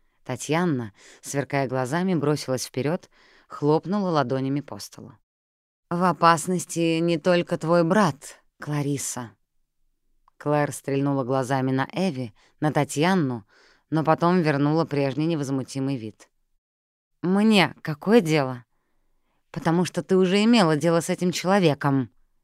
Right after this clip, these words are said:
рявкнул Тристан. На зубах у него скрипели остатки запасов терпения. «Малькольм рассказал моей ассистентке, что у того, кто покупал его сраные часы, на пальцах были чернильные пятна».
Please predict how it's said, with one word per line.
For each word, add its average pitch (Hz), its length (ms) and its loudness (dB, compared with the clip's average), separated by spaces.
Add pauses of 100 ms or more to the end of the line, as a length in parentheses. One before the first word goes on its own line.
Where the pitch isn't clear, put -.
(100)
рявкнул 139 480 0
Тристан. 123 540 -4 (560)
На 156 100 0
зубах 151 360 4
у 156 40 -2
него 143 180 0
скрипели 147 420 -4
остатки 143 440 -4
запасов 131 440 -2
терпения. 110 600 -8 (420)
«Малькольм 170 500 2
рассказал 143 460 2
моей 151 300 6
ассистентке, 160 720 -2 (280)
что - 260 4
у 170 60 2
того, 190 300 2
кто - 180 -4
покупал 147 440 0
его 143 160 2
сраные 139 560 0
часы, 233 440 0 (360)
на 160 120 8
пальцах 151 440 2
были 175 240 2
чернильные 156 580 4
пятна». 127 460 -2